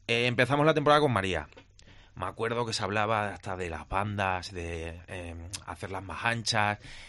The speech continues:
y, buah, queremos al rival marearle con el toque y tal, hasta que se canse en la segunda parte y les goleamos. Esa era la idea. Después en la jornada siete cambiamos radical. Eh, Pablo Cortés, que lo hace muy bien y tal, pero después llegamos,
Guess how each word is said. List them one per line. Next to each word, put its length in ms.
y, 240
buah, 380
queremos 360
al 80
rival 300
marearle 640
con 160
el 100
toque 420
y 60
tal, 240
hasta 200
que 80
se 140
canse 260
en 60
la 80
segunda 260
parte 240
y 40
les 120
goleamos. 440
Esa 200
era 100
la 100
idea. 340
Después 300
en 40
la 100
jornada 320
siete 280
cambiamos 420
radical. 440
Eh, 140
Pablo 300
Cortés, 480
que 160
lo 100
hace 140
muy 120
bien 140
y 80
tal, 160
pero 80
después 260
llegamos, 540